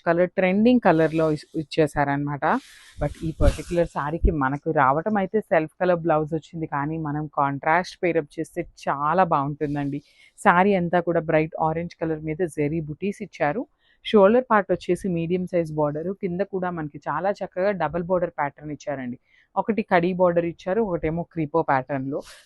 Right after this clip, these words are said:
మల్టిపుల్స్ ready to dispatch ఉన్నాయండి. ఎవరికి ఎన్ని శారీస్ కావాలో చెప్పండి, అన్నీ కూడా by today we'll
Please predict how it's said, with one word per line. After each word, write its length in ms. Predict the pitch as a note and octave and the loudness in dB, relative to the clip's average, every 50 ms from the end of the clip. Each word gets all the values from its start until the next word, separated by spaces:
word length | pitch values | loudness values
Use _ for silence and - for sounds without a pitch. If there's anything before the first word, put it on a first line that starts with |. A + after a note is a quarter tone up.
| _ - E3+ D#3+ | _ -6 0 2
మల్టిపుల్స్ 640 | D#3+ E3 F#3 - - A#3 - A#3+ A#3 A3 G3+ - G3+ F3+ | 4 4 2 2 0 0 4 4 4 4 4 2 4 2
ready 200 | D3+ D3+ D3+ E3 - | 4 4 2 -4 -4
to 60 | F3 E3 E3 D#3+ | -4 -4 -4 -6
dispatch 380 | - _ - D#3+ D3+ - - - E3 | -6 _ -4 -4 -4 -4 -8 -12 -8
ఉన్నాయండి. 460 | D#3+ D#3 D#3 D#3 D3+ D3 D3+ D#3 D#3 D#3+ D#3 C#3+ | -6 -4 -4 -2 -4 -4 -4 -4 -2 0 0 -2
ఎవరికి 300 | C#3 D3+ E3+ F3 E3+ - E3+ | 0 -2 -4 -4 -4 -6 -6
ఎన్ని 160 | E3 F3 F#3 F3+ G3 | -4 -4 -4 -2 0
శారీస్ 300 | E3+ E3 E3 F3 - - F3 | 0 0 0 -4 -6 0 2
కావాలో 200 | E3 D#3 D#3 D3 D#3 | 2 2 2 -2 -6
చెప్పండి, 340 | - _ - D3 D3+ D#3+ D#3+ C#3+ D3+ | -8 _ -8 -8 -4 -4 -4 -4 -4
అన్నీ 260 | D#3 E3 F3+ F#3+ F#3+ F#3 | -6 -6 -4 -4 -2 -2
కూడా 140 | F3 E3+ F3 F3+ - _ _ - - _ _ D3+ | 0 0 0 -2 -4 _ _ -20 -20 _ _ 0
by 80 | D#3+ E3 D#3+ _ - | 0 0 0 _ -2
today 260 | G3 F#3 G3 A3 A3+ A3+ G3+ | 0 0 2 4 4 4 2
we'll 180 | F3+ F3 E3+ | 2 -2 -4